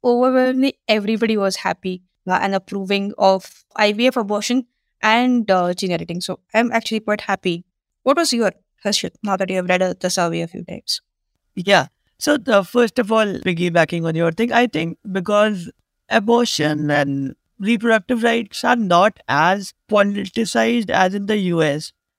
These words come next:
Speaker 2: then maybe we are more accepting till now. So
Speaker 1: Right.
Speaker 2: But I was not expecting this much acceptance, even from the cohort that we have taken the survey from. But this was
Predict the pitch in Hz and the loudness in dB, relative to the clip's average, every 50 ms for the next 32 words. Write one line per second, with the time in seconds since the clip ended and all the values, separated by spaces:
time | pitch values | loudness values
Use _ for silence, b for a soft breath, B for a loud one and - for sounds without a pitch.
0 | _ _ - 180 202 214 220 220 208 185 _ _ _ - 202 214 226 226 220 233 | _ _ -8 0 2 2 2 2 -2 -6 _ _ _ -6 0 2 2 2 2 2
1 | 240 240 226 202 180 _ _ _ _ _ _ - 175 175 180 185 208 202 196 190 | 0 0 0 -4 -6 _ _ _ _ _ _ -8 -4 -2 -2 0 2 4 4 4
2 | 190 185 185 190 185 185 180 170 160 - 170 143 - - 147 151 156 156 _ _ | 4 4 2 0 0 2 0 0 0 -2 -4 -4 -2 -2 -2 -2 -2 -6 _ _
3 | _ 196 190 190 175 156 143 156 196 - _ _ _ _ _ - 196 190 185 185 | _ -2 0 0 2 2 0 0 -2 -6 _ _ _ _ _ 0 4 6 6 6
4 | 190 185 196 185 _ _ _ _ _ _ 175 240 240 254 247 240 254 247 262 247 | 6 4 0 -6 _ _ _ _ _ _ -2 2 2 4 4 4 2 2 2 2
5 | 247 247 226 - - - 226 196 - 240 240 226 185 175 190 175 - 180 170 165 | 2 2 0 -2 -2 -4 -4 -2 0 0 0 2 2 0 -2 0 0 2 2 2
6 | 151 - _ - - - _ 165 - - 160 143 - _ 131 135 131 123 - - | 2 0 _ -14 -14 -12 _ -12 -6 -4 -4 -4 -2 _ 0 0 0 -2 -4 -4
7 | 175 175 196 190 180 160 - 190 175 170 170 180 170 165 175 170 160 160 160 156 | -2 -2 0 -2 -2 0 2 2 2 4 2 0 2 4 2 2 4 4 4 4
8 | 160 160 156 160 156 151 156 156 160 151 151 147 143 147 - 156 - - 151 147 | 4 4 2 2 4 4 4 2 2 0 0 0 -2 -2 -4 -4 -2 -2 -2 0
9 | 147 147 139 - 147 139 139 139 139 139 139 131 123 135 170 - _ _ _ _ | 0 -2 0 0 0 0 2 0 -2 0 -2 -2 -2 -2 -4 -8 _ _ _ _
10 | _ - 175 170 170 190 180 - - 196 185 185 190 180 165 160 165 | _ -4 -4 -2 0 -2 -2 -2 2 4 6 6 6 4 0 -6 -10